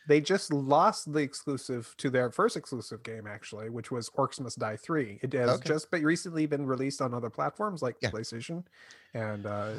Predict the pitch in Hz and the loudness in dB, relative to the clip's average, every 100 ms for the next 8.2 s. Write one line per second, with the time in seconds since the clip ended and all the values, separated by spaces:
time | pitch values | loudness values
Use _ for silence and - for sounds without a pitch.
0 | 127 151 147 147 151 160 156 143 143 156 | 0 4 6 4 2 0 4 6 6 6
1 | 151 202 214 180 214 294 277 _ _ _ | 8 8 8 8 6 4 -2 _ _ _
2 | _ - 180 185 143 143 196 185 147 151 | _ 0 4 4 4 0 0 0 -2 2
3 | 139 127 127 117 113 117 165 127 117 101 | 2 0 -6 -6 -6 -4 -2 -2 -4 -8
4 | - 143 - 170 160 156 208 117 - _ | 2 6 8 8 8 8 6 4 -4 _
5 | _ - 151 165 147 151 151 135 131 131 | _ 0 4 6 6 4 0 2 4 4
6 | 127 117 107 95 87 90 101 98 95 92 | 4 2 2 -2 -2 -2 0 0 0 0
7 | 87 90 87 80 82 - 110 - 87 82 | 0 -4 -4 -4 -4 -2 -2 -2 -2 -2
8 | 76 76 | -4 -8